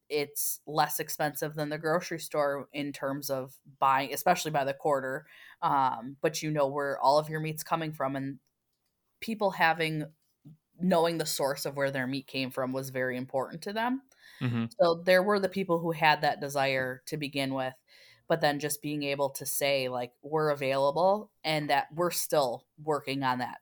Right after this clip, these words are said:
Speaker 1: So when people are so used to going to the grocery store, I want people to think, "Okay, this week I'm having hamburger. Let's call Rachel," versus, "Let's go to the
Speaker 2: <laughs>
Speaker 1: grocery store."
Speaker 2: Yeah, and I mean, that's so cool that obviously it's, it's super duper fresh. You're getting it straight from the farmer.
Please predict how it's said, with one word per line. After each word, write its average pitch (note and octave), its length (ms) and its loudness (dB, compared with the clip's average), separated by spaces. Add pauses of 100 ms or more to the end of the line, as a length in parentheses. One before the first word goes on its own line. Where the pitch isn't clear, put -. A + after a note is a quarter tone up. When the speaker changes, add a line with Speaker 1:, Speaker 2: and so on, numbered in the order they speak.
(140)
Speaker 1:
So - 400 0
when C3+ 140 -2
people D#3 280 -2
are C#3 120 0
so D3+ 120 -4
used C#3 260 -6
to C#3+ 60 -6
going C#3 240 0
to C3 80 -2
the B2 80 -6
grocery C#3+ 400 0
store, B2+ 380 -4 (280)
I D#3 100 6
want D#3 160 6
people D#3 240 -4
to C3+ 60 -2
think, D#3 260 -2
"Okay, D3 200 -4
this C#3 220 -4
week D3+ 160 -6
I'm D3 100 -2
having C3+ 280 -2
hamburger. D3+ 640 0 (340)
Let's E3+ 240 4
call D3 260 6
Rachel," F3 440 6
versus, D3 420 -2
"Let's C#3 220 -2
go C#3 140 0
to B2+ 60 2
the F#3 100 6
Speaker 2:
<laughs> - 40 -14
Speaker 1:
grocery - 460 0
store." C#3+ 340 -4 (580)
Speaker 2:
Yeah, A3+ 300 4
and G3 120 6
I G#3 60 8
mean, G#3 260 8 (160)
that's G#3 260 2
so A#3 160 10
cool A3+ 180 8
that D#3 140 8
obviously F#3+ 380 4
it's, - 300 -6
it's C#3 200 -4
super G#3 480 -2
duper D3+ 240 -2
fresh. A#2 300 2
You're C3 100 0
getting C#3 300 2
it - 200 -2
straight D#3+ 500 0
from D#3+ 200 -2
the A#2+ 80 -2
farmer. G2+ 480 0